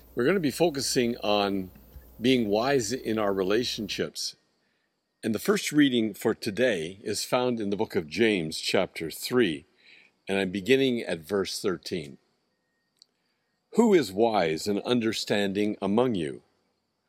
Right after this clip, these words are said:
Let them show it by their good life, by deeds done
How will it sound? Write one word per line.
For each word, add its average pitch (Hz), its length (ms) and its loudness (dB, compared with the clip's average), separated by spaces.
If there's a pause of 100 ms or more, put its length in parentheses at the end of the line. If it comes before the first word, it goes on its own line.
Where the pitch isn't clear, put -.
(260)
Let 95 200 0
them 101 160 2
show 123 300 2
it 101 120 0
by 98 180 4
their 90 180 2
good 127 340 2
life, 87 460 -4 (720)
by 101 220 4
deeds 117 500 0
done 120 400 2